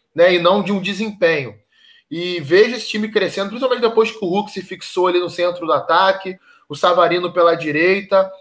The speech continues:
ele tá encontrando uma formação de meio campo, o Tietê tá subindo de produção nos últimos jogos,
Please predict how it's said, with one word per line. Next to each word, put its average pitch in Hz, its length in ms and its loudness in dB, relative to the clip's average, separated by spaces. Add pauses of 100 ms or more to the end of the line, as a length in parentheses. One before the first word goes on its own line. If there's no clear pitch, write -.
(220)
ele 175 160 2
tá 190 180 2
encontrando 208 580 0
uma 190 180 0
formação 185 460 -2
de 180 80 -14
meio 175 200 -4
campo, 190 380 -2
o - 20 -14
Tietê 175 260 -6
tá 185 120 -4
subindo 185 260 -12
de 185 120 -18
produção 170 460 -4
nos 175 100 -10
últimos 165 300 -10
jogos, 175 600 2